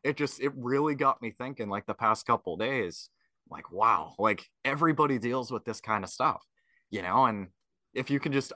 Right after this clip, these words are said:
automate it, like, figure out ways to put the systems to, like, do things before you need to and be proactive. And yeah, it,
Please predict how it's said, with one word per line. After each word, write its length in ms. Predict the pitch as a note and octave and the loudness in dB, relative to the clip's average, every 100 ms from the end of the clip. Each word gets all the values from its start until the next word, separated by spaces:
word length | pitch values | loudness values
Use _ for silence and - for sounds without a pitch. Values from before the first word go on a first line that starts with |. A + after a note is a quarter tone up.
| A2+ | 0
automate 420 | A#2 C#3+ C#3+ C#3+ | 2 2 0 0
it, 100 | C3+ | -2
like, 160 | A#2 - | -4 -6
figure 320 | - C3+ C#3+ C#3+ | -4 -2 4 4
out 160 | C#3 | 4
ways 300 | C3 C#3 C#3+ | 0 -2 -2
to 100 | - | -6
put 240 | - E3+ - | -4 -4 -4
the 80 | |
systems 680 | D3 D#3+ C#3+ - C#3 C3+ C3+ | -6 -4 -4 -6 -6 -6 -4
to, 120 | C3 | 0
like, 220 | A#2 A2 - | 2 0 0
do 140 | D#3+ D#3 | 0 0
things 300 | D#3 C#3+ B2+ | 0 -4 -6
before 340 | B2 - C#3 | -8 0 0
you 120 | B2+ | 0
need 260 | C3 C#3 B2 | -2 -4 -2
to 300 | C#3+ C3 C3 | 0 2 2
and 100 | A2 | 0
be 120 | B2+ | -4
proactive. 840 | - C#3 B2 B2 B2+ C3 B2 A#2+ | 2 2 4 0 -2 -6 -4 -4
And 260 | A2 G2 F2+ _ _ _ _ _ _ _ - | -6 -10 -12 _ _ _ _ _ _ _ -8
yeah, 220 | F#2 - - | -4 -4 0
it, 160 | A2+ | 2